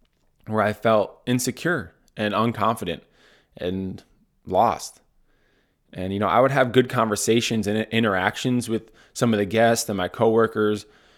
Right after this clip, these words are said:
but I didn't really feel comfortable opening up or being myself or connecting in a more meaningful way. And one story that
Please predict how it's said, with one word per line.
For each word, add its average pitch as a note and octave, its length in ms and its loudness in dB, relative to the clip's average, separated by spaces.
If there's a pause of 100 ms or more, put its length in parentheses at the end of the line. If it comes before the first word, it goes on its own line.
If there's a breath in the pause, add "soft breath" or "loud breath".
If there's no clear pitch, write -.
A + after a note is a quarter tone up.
(160 soft breath)
but G2+ 160 -2
I - 80 -2
didn't D#3 160 0
really D#3 180 4
feel B2 200 2
comfortable A2 720 0
opening G#2+ 400 0
up G2 240 0
or F2+ 80 -2
being A#2 420 0
myself F#2 680 0
or F2 160 -2
connecting G2+ 920 -4 (500 soft breath)
in G#2+ 100 -6
a F#2+ 60 -2
more G2+ 600 0 (200)
meaningful G2+ 600 -2
way. E2 300 -4 (1200)
And G#2 120 -8
one C#3 160 0
story A#2+ 380 2
that F#2 320 0